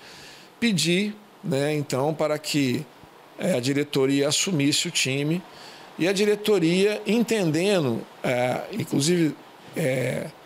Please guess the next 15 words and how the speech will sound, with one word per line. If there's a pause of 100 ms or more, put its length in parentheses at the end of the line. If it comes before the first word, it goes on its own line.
(220)
não
tendo
certeza (300)
que
os
recursos
viriam (380)
no
montante (100)
que
era
necessário, (380)
achou
por
bem,